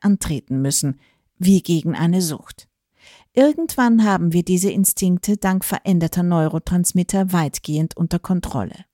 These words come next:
Der beste und überragend erfolgversprechende Ratgeber bei dieser Selbstkorrektur beziehungsweise Selbstmodellierung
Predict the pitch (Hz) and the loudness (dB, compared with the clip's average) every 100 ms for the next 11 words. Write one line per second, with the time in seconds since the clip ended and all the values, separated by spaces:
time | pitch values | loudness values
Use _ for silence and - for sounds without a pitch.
0 | _ _ _ _ _ _ - - - - | _ _ _ _ _ _ -20 -20 -12 0
1 | 202 196 269 - - 170 135 151 - 226 | 0 6 4 4 0 -2 -2 -2 2 4
2 | 202 185 190 180 170 156 160 - 208 226 | 4 2 0 0 -2 -4 -6 0 2 2
3 | - 165 - - 160 170 160 165 180 170 | -2 -6 -4 -2 -2 -4 -4 0 0 0
4 | - 165 160 165 175 165 175 180 175 185 | -2 -2 0 0 0 -2 -2 -2 0 0
5 | 175 - - 170 170 - 196 196 - - | -2 -6 -2 -2 -4 -4 0 0 -2 -20
6 | _ _ - - 220 196 - 170 160 165 | _ _ -6 0 4 4 2 0 0 0
7 | 185 185 - - 185 185 185 196 190 202 | 2 2 0 -2 0 2 4 4 4 4